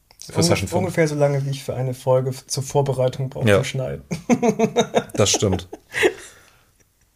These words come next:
Speaker 1: Die Frage kommt nachher auch noch. Schön, dass du
Speaker 2: Oh
Speaker 1: vorweggenommen
Speaker 2: no.
Speaker 1: hast.
Speaker 2: Okay. Ähm,
Speaker 1: Ich
Speaker 2: wie
Speaker 1: dachte, ich pack sie mal offiziell mit rein,
Speaker 2: Mhm.
Speaker 1: einfach.
Speaker 2: Ich merk schon.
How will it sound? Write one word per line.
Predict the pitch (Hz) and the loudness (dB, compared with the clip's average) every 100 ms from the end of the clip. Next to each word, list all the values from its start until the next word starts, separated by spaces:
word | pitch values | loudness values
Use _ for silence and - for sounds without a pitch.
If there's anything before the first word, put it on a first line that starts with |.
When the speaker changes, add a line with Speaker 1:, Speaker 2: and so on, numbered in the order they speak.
| - - - - - - | -12 -10 -10 -12 -16 -8
Speaker 1:
Die | 113 | -4
Frage | 131 151 | 2 2
kommt | 131 120 | 2 2
nachher | 117 113 | 4 6
auch | 110 | 6
noch. | 110 | 4
Schön, | - 110 | 2 0
dass | 104 | 2
du | 123 | 4
Speaker 2:
Oh | 202 196 175 | 6 8 6
Speaker 1:
vorweggenommen | 180 180 | 6 6
Speaker 2:
no. | 185 190 190 180 | 6 8 8 8
Speaker 1:
hast. | 170 160 156 - _ _ _ 135 - | 6 4 -2 -8 _ _ _ -16 -8
Speaker 2:
Okay. | - 151 139 147 - _ - - - - - - - _ | 4 8 8 4 -4 _ -14 -8 -6 -6 -8 -16 -20 _
Ähm, | 156 160 160 170 170 175 175 - | 6 8 8 6 4 2 -2 -4
Speaker 1:
Ich | 175 | 0
Speaker 2:
wie | |
Speaker 1:
dachte, | 170 117 | 2 4
ich | |
pack | 113 117 | 2 2
sie | 117 | 4
mal | 101 | 4
offiziell | 101 101 101 | 4 0 0
mit | 90 90 | -2 -2
rein, | 107 175 | 0 2
Speaker 2:
Mhm. | 170 | 2
Speaker 1:
einfach. | 208 104 - _ - - - | 2 -2 -10 _ -12 -12 -12
Speaker 2:
Ich | 139 | -6
merk | 151 151 151 | 0 2 2
schon. | 147 139 | 0 -2